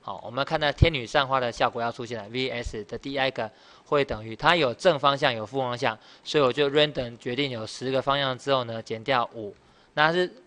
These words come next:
本来是零到十中间的乱数，现在变成减掉五之后变成负五到正五中间的乱数。我们看一下天女散花的水果怎么飞，呼，呃，Y 方向忘了再累加，我再把 Y 方向加出来，让大家看到 Y 的数值也会加下去。怎么加 Y 数值呢？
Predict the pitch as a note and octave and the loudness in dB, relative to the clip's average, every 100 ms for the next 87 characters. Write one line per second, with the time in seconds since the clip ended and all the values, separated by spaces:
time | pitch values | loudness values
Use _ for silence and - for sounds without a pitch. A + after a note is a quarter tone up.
0 | _ - C3+ F#3 D3+ D3+ F3 D3+ - C3 | _ 4 4 4 2 4 6 6 4 -2
1 | C#3 C#3 C3 C#3 B2 C3+ A2+ D3 D3 C3+ | -2 0 2 2 2 -6 0 0 2 0
2 | A#2+ A#2 A2+ C3+ A2 B2+ B2+ B2+ A2 A2 | -4 -6 -2 -2 -2 -4 -2 -4 -6 -10
3 | - _ - F3 B2+ A2 D3 B2+ - B2+ | -12 _ -4 -2 -2 0 2 2 2 -4
4 | G#2+ B2 A#2 A2+ A#2+ G#2+ - - A#2 D3 | -4 -12 -10 -8 -8 -8 -12 -12 -8 -4
5 | C#3 B2+ A#2+ - C#3+ C#3 A2 C3+ A#2 A#2 | -2 -2 -4 0 0 0 -4 -4 -2 -2
6 | A2 - A2 A2+ G#2 G2+ G#2+ G#2+ - _ | -4 -8 -10 -10 -12 -14 -10 -12 -14 _
7 | _ _ _ _ _ - B3+ F3 C#3 A#2+ | _ _ _ _ _ -6 -2 0 -2 -4
8 | G#2+ G#2+ _ _ _ _ _ C3+ C3 F3+ | -8 -12 _ _ _ _ _ -6 2 2
9 | F3 F3+ F3+ E3 D#3 C3 D3 C3 A2 G#2 | 4 0 0 -2 -2 -2 0 0 -2 -2
10 | B2 A2+ A#2 C3+ A#2+ B2 C3 B2 C3 A#2 | -2 0 2 2 2 -2 -4 -6 -6 -4
11 | C3 A#2 B2 A#2+ A#2 B2+ A2+ - C#3+ D3 | -4 -4 -4 -4 -4 -6 -8 -2 4 4
12 | B2 A2+ - D#3 A#2+ - G#2+ G2+ B2+ A#2+ | 2 -6 -10 -8 -8 -10 -12 -4 -4 -4
13 | A2+ A2+ - G#2 - A#2+ B2+ C#3+ D3+ D#3 | -6 -6 -8 -14 -12 -8 -2 0 2 0
14 | E3 D3 C3 C3 C3 | -2 -8 -6 -4 -4